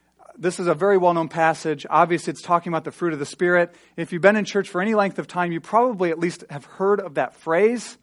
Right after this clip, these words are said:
And so here we see how God takes Christians, forgiven, new covenant Christians. You, do you get, do you know that there's only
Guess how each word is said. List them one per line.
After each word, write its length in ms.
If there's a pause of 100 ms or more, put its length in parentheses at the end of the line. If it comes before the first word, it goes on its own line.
(1600)
And 180
so 320
here 300
we 120
see 300
how 240
God 360
takes 580 (260)
Christians, 880 (240)
forgiven, 760 (880)
new 220
covenant 480
Christians. 520
You, 120
do 200
you 60
get, 180
do 80
you 120
know 200
that 140
there's 140
only 320